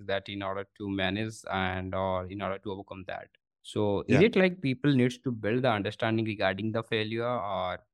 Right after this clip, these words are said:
Speaker 1: once they feel that they get the fail-, failure, then after that they need to manage it?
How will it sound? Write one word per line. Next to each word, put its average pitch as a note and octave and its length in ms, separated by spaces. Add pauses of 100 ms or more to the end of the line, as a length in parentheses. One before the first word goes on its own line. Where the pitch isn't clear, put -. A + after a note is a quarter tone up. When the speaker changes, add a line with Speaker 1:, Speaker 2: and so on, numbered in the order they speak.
(140)
Speaker 1:
once A#2 240
they A#2+ 140
feel B2 300
that A2 260
they G2+ 100
get G2+ 300
the G2 80
fail-, B2 440 (120)
failure, G#2 400
then G2 280
after F#2+ 280
that G2+ 320
they G2+ 80
need G2+ 220
to G#2+ 80
manage G#2 340
it? A#2+ 280